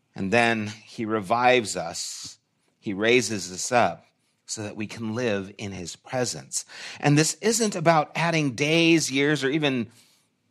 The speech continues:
centuries to life. This isn't about a life after we die. This is the picture of a new life that is found in presence. It's found in proximity to God.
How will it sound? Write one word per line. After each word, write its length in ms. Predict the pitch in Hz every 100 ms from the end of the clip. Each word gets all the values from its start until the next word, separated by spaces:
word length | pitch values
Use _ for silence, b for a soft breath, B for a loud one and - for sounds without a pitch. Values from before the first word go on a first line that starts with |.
| _
centuries 960 | - - - 160 185 120 101 98 - - _ _ _ _ _ _ _
to 100 | 120
life. 640 | 107 147 101 - - - _ _ _ _ -
This 160 | 131
isn't 260 | 190 196 190
about 340 | 160 160 147
a 100 | -
life 460 | 127 139 156 151 - _ _
after 460 | 180 185 - 143
we 200 | 120 131 123
die. 440 | 101 165 123 104
This 240 | 123 165
is 140 | 202 165
the 80 | 170
picture 400 | - 190 190 180
of 240 | 147 131
a 80 | 131
new 260 | 135 170
life 640 | 214 156 123 123 - - -
that 120 | 147
is 160 | 143 147
found 400 | - 170 175 165
in 260 | 165 156 151
presence. 880 | - - 226 160 87 - - - - _ _ b b b b
It's 220 | 143 -
found 320 | - 180 185
in 160 | 190 170
proximity 1040 | - 170 160 - - 208 226 170 110 98
to 180 | - 117
God. 480 | 95 104 78 71